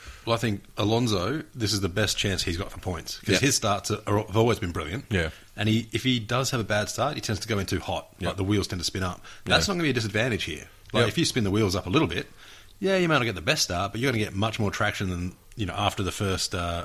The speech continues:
Speaker 1: few meters and the guy
Speaker 2: Yeah.
Speaker 1: next to you, 'cause his tyres are cold as shit.
Speaker 2: Yeah.
Speaker 1: Um, Ricciardo will probably struggle 'cause he tends to bog down, like, have too few revs
Speaker 2: Yeah.
Speaker 1: with his starts. Um,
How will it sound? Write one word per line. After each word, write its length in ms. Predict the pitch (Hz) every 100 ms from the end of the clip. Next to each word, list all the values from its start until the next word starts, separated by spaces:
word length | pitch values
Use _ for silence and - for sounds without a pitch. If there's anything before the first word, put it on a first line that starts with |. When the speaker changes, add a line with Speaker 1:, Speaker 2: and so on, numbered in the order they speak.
| -
Speaker 1:
few 200 | - -
meters 300 | 98 117 90
and 80 | 90
the 40 | 92
guy 160 | 104
Speaker 2:
Yeah. 60 | 90
Speaker 1:
next 160 | 85 -
to 60 |
you, 80 | 78
'cause 120 | 90
his 100 | 92
tyres 240 | - 90 82
are 40 |
cold 220 | - 85 80
as 60 |
shit. 280 | - 113 - - -
Speaker 2:
Yeah. 220 | - 85 78 - -
Speaker 1:
Um, 400 | 98 98 98 101 107 - - 113
Ricciardo 360 | 104 131 120
will 40 | 98
probably 200 | 90 85
struggle 260 | 85 107
'cause 160 | 131 95
he 120 | 107
tends 260 | 104 92 -
to 180 | 90 87 - - - - 101
bog 220 | 98 95
down, 320 | 92 92 87 90
like, 140 | 90
have 160 | 101 85
too 180 | - 95
few 220 | 117 104
revs 440 | 85 80 98 - - -
Speaker 2:
Yeah. 260 | 104 87 82
Speaker 1:
with 100 | 92
his 100 | 87
starts. 480 | - 82 98 - - - - - - - - -
Um, 540 | 92 95 95 95